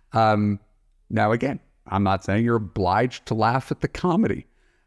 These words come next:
Uh, you don't have to force yourself into any sort of behavior you don't want to. My, my advice is always based on effective and ineffective.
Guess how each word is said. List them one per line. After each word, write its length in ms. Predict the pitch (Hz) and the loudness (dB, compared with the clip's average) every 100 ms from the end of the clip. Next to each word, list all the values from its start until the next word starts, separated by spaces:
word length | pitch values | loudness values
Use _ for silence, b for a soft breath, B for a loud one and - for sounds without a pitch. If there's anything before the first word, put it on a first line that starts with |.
| _ - | _ -4
Uh, 280 | 87 87 87 | 0 0 0
you 140 | 90 | 0
don't 160 | 98 98 | 0 0
have 180 | 104 - | -2 -4
to 60 | |
force 340 | - 107 107 - | -4 -2 -2 -4
yourself 320 | 113 113 113 | -2 -2 -2
into 200 | - 104 | -4 -2
any 180 | 110 127 | 0 0
sort 180 | 131 | -2
of 60 | 127 | -2
behavior 400 | 135 127 127 127 | 0 0 0 0
you 120 | 127 | 0
don't 200 | 131 127 | 0 0
want 240 | 131 127 - | 0 -2 -4
to. 220 | 87 85 | -8 -6
My, 300 | 90 92 90 92 | -2 0 0 -2
my 340 | 95 90 87 90 | -2 0 -2 -6
advice 420 | 90 92 101 101 | -6 -2 -2 -2
is 100 | 95 - | -6 -2
always 320 | 123 135 113 | 0 2 2
based 300 | 117 113 110 | 0 0 0
on 180 | 101 95 | 0 0
effective 720 | 101 - 156 147 - 147 131 - | -2 -2 -2 -2 0 -2 -2 -2
and 280 | 113 110 - | 0 0 -2
ineffective. 720 | 117 113 101 92 85 - - | 0 0 0 -4 -6 -6 -10